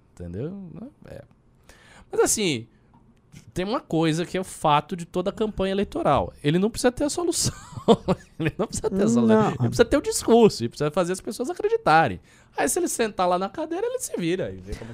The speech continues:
Speaker 1: faz.
Speaker 2: Agora, o discurso do Moro tá bem menos messiânico do que foi o discurso do Bolsonaro em dezoito, né?
Speaker 1: Eu tô
Speaker 2: O Moro já
Speaker 1: vendo.
Speaker 2: tá falando em fazer composição política, e o Moro já tá indo pra uma eleição,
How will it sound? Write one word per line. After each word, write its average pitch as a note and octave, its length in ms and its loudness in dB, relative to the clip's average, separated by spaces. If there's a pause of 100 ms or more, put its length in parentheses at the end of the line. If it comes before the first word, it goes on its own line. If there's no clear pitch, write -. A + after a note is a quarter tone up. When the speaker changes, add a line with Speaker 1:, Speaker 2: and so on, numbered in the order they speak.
Speaker 1:
faz. F2+ 180 -6
Speaker 2:
Agora, C#4 320 10
o A3 80 12
discurso G#3 460 6
do F#3+ 80 8
Moro G3 240 10
tá G#3 120 8
bem F3+ 200 4
menos G#3 260 2
messiânico F3 640 2
do F3+ 80 2
que - 80 -8
foi E3 180 -4
o D#3 140 4
discurso C#3+ 240 -2
do C#3+ 80 -4
Bolsonaro C#3 340 0
em C#3+ 40 0
dezoito, B2+ 400 2
né? A2 100 0
Speaker 1:
Eu A#2 100 0
tô C3+ 120 -2
Speaker 2:
O E3 40 8
Moro G3+ 140 12
já F#3 140 10
Speaker 1:
vendo. - 60 2
Speaker 2:
tá F3 100 6
falando D#3+ 300 4
em D3 40 4
fazer C3+ 220 4
composição B2 580 2
política, C#3+ 640 2
e G#3 60 8
o A3+ 60 10
Moro C4 180 10
já A#3 100 8
tá C4 240 6
indo A#3+ 300 6
pra D#3+ 80 0
uma D#3+ 80 4
eleição, D#3 540 6